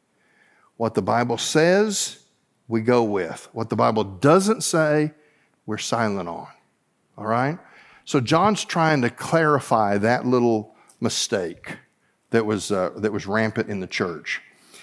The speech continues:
Then he finishes this way, verse twenty-four. Speaking of himself, he says, "This is the disciple who is testifying about these things and wrote these things,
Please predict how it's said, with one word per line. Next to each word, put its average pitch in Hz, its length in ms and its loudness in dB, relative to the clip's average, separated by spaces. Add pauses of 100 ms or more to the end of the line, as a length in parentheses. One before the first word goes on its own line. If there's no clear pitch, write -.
(160)
Then 151 140 2
he 143 80 4
finishes 170 480 0
this - 240 -2
way, 85 220 -8
verse - 240 -4
twenty-four. - 640 -6 (1400)
Speaking 147 480 0
of 151 100 0
himself, 113 500 2
he 120 80 0
says, - 240 -2
"This 147 200 -4
is 160 160 -4
the 156 100 -2
disciple 101 600 -2
who 113 140 0
is - 120 -4
testifying 107 800 -4
about 101 260 -2
these 113 220 -2
things 104 320 -4
and 107 240 -6
wrote 147 260 0
these 113 220 -2
things, 95 380 -6